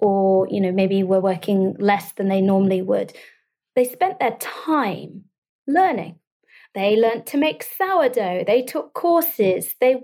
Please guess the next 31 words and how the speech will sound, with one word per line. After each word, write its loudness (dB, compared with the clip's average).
you 2
know, 4
listened 0
to -8
podcasts. -4
They 2
were 0
always 0
trying -2
to -12
find 0
something 0
to -14
do. 0
It 2
made 0
them -4
feel 2
purposeful. -2
And 2
I 0
think -4
that -4
has -2
been 0
something -2
that's -2
been 2
brought 2
up -2
through 0